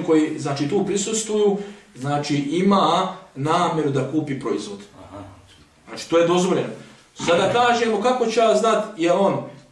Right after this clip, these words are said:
Speaker 1: iskren u kupovini ili nije, kako kaže, znači, islamski učenjaci, „I na malo binijat.” Jer možda mi nekad u trgovini zaboravimo na Allaha te bareke ve taala i da on zna šta je u našim srcima.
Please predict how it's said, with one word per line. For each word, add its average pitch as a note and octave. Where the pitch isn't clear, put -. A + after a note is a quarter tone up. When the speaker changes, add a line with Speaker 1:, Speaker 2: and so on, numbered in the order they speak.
Speaker 1:
iskren F3+
u C3+
kupovini G3
ili E3+
nije, A3+
kako D3
kaže, D3+
znači, C#3+
islamski D#3
učenjaci, E3
„I G3
na F3+
malo F3
binijat.” C#3+
Jer -
možda G#3
mi A3+
nekad A#3
u F#3
trgovini G3+
zaboravimo F#3
na D3
Allaha F#3
te E3+
bareke F#3+
ve D3
taala G3
i E3
da F3
on G3+
zna G3
šta G#3
je F#3+
u F#3+
našim F3
srcima. B2+